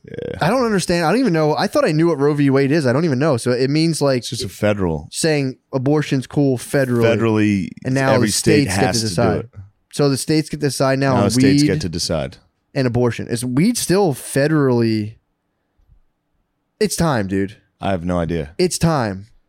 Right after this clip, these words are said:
Speaker 2: Look, I don't want to turn everything into a legalizing weed issue, but
Speaker 1: Yeah.
Speaker 2: I think if we can, you know, if that's a s-, a decision the
Speaker 1: If
Speaker 2: states
Speaker 1: we're able
Speaker 2: can
Speaker 1: to
Speaker 2: make.
Speaker 1: just go hog wild and do whatever we want right now.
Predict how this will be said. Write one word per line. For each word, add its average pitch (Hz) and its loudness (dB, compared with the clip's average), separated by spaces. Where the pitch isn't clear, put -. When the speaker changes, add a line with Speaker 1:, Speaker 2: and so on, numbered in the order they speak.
Speaker 2:
Look, 123 -2
I 127 0
don't 175 2
want 156 0
to 135 0
turn 139 0
everything 135 0
into 127 0
a 113 2
legalizing 123 0
weed 127 0
issue, 135 0
but 117 -2
Speaker 1:
Yeah. 85 -2
Speaker 2:
I 170 0
think 180 -2
if 143 0
we 143 2
can, 123 -2
you 131 0
know, 107 0
if 95 -6
that's 127 -2
a 117 -4
s-, - -8
a 110 -6
decision 113 -2
the 110 -6
Speaker 1:
If - -4
Speaker 2:
states 117 0
Speaker 1:
we're 175 4
able 147 2
Speaker 2:
can 120 2
Speaker 1:
to 107 0
Speaker 2:
make. 101 -2
Speaker 1:
just 98 0
go 95 0
hog 95 -2
wild 90 0
and 85 -4
do 92 2
whatever 90 0
we 87 -2
want 90 0
right 104 0
now. 107 -2